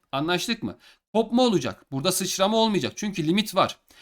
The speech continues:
Ve ama görüntüler birbirinden ne olacak? Farklı olacak ki buradaki limit değerlerinden sürekli olmasın. Şimdi buna ters örnek verecekmişiz. Anladık mı? Yani buna ters örnek. Mesela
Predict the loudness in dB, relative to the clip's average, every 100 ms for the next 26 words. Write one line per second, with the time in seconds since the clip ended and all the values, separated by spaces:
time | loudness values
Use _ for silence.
0 | -20 _ -2 -2 -2 -2 0 -2 -4 -2
1 | 0 0 -2 0 0 0 0 2 0 0
2 | 0 0 0 2 0 -2 -8 -2 0 0
3 | -2 -2 0 2 2 2 -2 -6 -6 -8
4 | -4 -2 -2 -4 -2 -2 -2 0 0 -2
5 | -2 -4 -4 -2 -4 -2 0 0 -4 -10
6 | -20 _ _ _ _ -6 -6 -4 0 2
7 | 2 2 2 4 0 0 0 0 0 -2
8 | -4 -8 -4 -2 -2 -4 -8 -8 -4 -4
9 | -4 -4 -4 0 0 0 -2 -8 -8 -4
10 | -2 -2 -4 -6